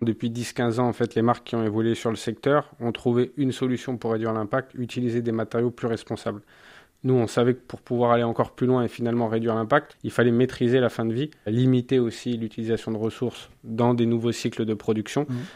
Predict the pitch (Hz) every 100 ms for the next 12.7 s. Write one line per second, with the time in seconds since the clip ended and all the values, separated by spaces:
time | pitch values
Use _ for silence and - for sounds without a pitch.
0 | - 117 107 135 123 107 127 127 110 -
1 | 113 113 104 160 - - 104 104 107 -
2 | 127 - 107 - 107 117 117 - - -
3 | 131 - - 127 123 123 120 117 - 117
4 | 107 110 107 107 107 107 - - 156 -
5 | - 123 135 110 110 127 - 120 117 117
6 | 131 - 143 131 120 123 117 - 123 110
7 | 107 110 120 110 110 110 - 151 175 -
8 | - 120 113 110 - 120 110 104 107 -
9 | 110 - 107 131 127 127 123 113 120 117
10 | - 143 131 143 127 113 107 - 110 107
11 | 107 120 151 151 - - - _ 113 -
12 | 120 - 123 - 143 165 160